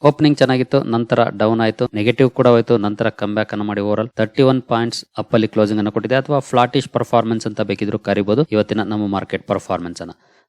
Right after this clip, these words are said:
ನಂತರ ಸೆನ್ಸೆಕ್ಸ್ ಗೆ ಬಂದ್ರೆ ಇಲ್ಲಿ ನೆಗೆಟಿವ್ ಅಲ್ಲೇ ಕ್ಲೋಸಿಂಗ್ ಕಂಡು ಬಂದಿದೆ. ಹನ್ನೆರಡು ಪಾಯಿಂಟ್ಸ್ ಡೌನ್ ಅಲ್ಲಿ ಸೆನ್ಸೆಕ್ಸ್ ಕ್ಲೋಸಿಂಗ್ ಅನ್ನ ಕೊಟ್ಟಿದೆ.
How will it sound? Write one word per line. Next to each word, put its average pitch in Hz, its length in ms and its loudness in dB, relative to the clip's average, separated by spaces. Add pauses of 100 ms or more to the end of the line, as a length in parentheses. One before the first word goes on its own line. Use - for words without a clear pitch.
(100)
ನಂತರ 135 260 2
ಸೆನ್ಸೆಕ್ಸ್ 143 560 -2
ಗೆ 139 60 0
ಬಂದ್ರೆ 131 640 -2
ಇಲ್ಲಿ 160 200 6
ನೆಗೆಟಿವ್ 131 560 2
ಅಲ್ಲೇ 120 160 4
ಕ್ಲೋಸಿಂಗ್ 104 360 2
ಕಂಡು 95 180 -2
ಬಂದಿದೆ. 87 380 -8 (120)
ಹನ್ನೆರಡು 113 300 0
ಪಾಯಿಂಟ್ಸ್ 113 460 -2
ಡೌನ್ 120 240 4
ಅಲ್ಲಿ 117 320 2
ಸೆನ್ಸೆಕ್ಸ್ 113 440 -4
ಕ್ಲೋಸಿಂಗ್ 104 300 0
ಅನ್ನ 107 120 0
ಕೊಟ್ಟಿದೆ. 104 600 -4